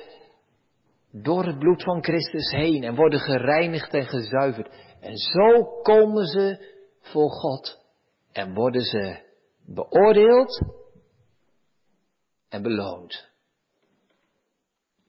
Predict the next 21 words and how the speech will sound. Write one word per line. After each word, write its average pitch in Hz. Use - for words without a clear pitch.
Uit 107
genade. 90
Nou, 101
dat 127
is 110
de 120
vreugde 139
van 107
het 107
eeuwige 131
leven. 117
De 101
vreugde 127
van 127
het 117
eeuwige 120
leven, 127
gemeente, 127
is 113
de 107
beloning. 110